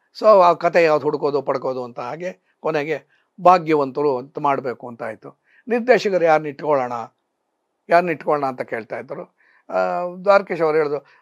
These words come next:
"ಆ, ನಿಮ್ಗೇನು ಅಬ್ಜೆಕ್ಷನ್ ಇಲ್ಲ ಅಂದ್ರೆ ನಾವು ಭಾರ್ಗವನ್ನೇ ಇಟ್ಕೋಬೋದಾ?" ಅಂತ ಕೇಳಿದ್ರು. "ಅಯ್ಯಯ್ಯೋ,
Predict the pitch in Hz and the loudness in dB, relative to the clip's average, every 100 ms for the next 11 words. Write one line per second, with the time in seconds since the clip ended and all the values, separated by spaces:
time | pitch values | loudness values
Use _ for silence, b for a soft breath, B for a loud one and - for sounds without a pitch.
0 | - 170 170 160 165 165 165 185 190 156 | -2 0 2 0 -6 -12 -4 0 0 0
1 | 170 - 180 147 143 151 147 131 - _ | -2 -2 -4 -4 -4 -4 -6 -6 -12 _
2 | - 151 135 139 147 160 165 156 135 151 | -2 0 2 2 2 0 0 -2 -4 -4
3 | 135 127 117 120 120 117 131 131 143 - | -4 -4 -6 -10 -14 -16 -16 -16 -18 -20
4 | _ _ _ _ 190 254 294 254 226 240 | _ _ _ _ 0 2 2 2 0 -2